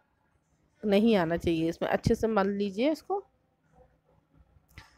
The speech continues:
अगर हाथ में चिपक रहा है तो हल्का सा घी लगा लीजिएगा, हाथों में घी लगा लीजिए, डो में लगा लीजिए। आप जैसे इस तरह से बना लीजिए, सारे,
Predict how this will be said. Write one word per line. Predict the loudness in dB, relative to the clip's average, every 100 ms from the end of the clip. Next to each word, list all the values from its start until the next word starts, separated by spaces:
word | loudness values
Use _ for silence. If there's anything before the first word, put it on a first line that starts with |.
| _ -20 _ _
अगर | 2 4
हाथ | 6 6 4
में | 0
चिपक | 2 2 6
रहा | 8
है | 10 8
तो | 8 4
हल्का | 4 4
सा | 2 2
घी | 2 2
लगा | 4 2
लीजिएगा, | 0 -4 -8 -8 -8 -12 _ _ _ _ _ _ _ _ _ _ -8
हाथों | -6 -4 -2
में | -2
घी | -4 -2
लगा | 2 2
लीजिए, | 0 0 0
डो | 2 2
में | 2
लगा | 0 2
लीजिए। | 2 0 -2 -2 -4
आप | -8 -4
जैसे | -4 -4 -6 -8 _ _ _ _ _ _ _ -12
इस | -6
तरह | -2 -2 -2
से | -4 -8 -8 -20 -12
बना | -6 -2 -2
लीजिए, | -4 -8 -10 -10 _ _ _
सारे, | 2 4 4